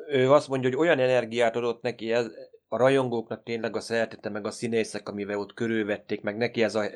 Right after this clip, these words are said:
ez a pár nap, hogy ott lehetett, hogy ezt, ö, nem tudja elfelejteni és megköszönni az embereknek, hogy tényleg odafigyelnek rá minden.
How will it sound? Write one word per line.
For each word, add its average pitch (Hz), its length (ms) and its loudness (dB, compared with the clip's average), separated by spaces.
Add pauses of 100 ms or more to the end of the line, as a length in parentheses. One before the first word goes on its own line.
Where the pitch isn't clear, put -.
(520)
ez 113 160 -2
a - 120 2
pár 117 280 6
nap, 107 200 -4
hogy 104 180 -4
ott 107 120 -4
lehetett, 110 540 2
hogy 110 200 0
ezt, 110 380 0
ö, 104 220 0 (400)
nem 147 200 6
tudja 120 360 4
elfelejteni 113 760 2
és 104 140 -6
megköszönni 110 520 -4
az 101 120 -8
embereknek, 104 640 -6
hogy 98 140 -12
tényleg 104 400 -4
odafigyelnek 101 840 -6
rá 92 240 -4
minden. 101 400 -8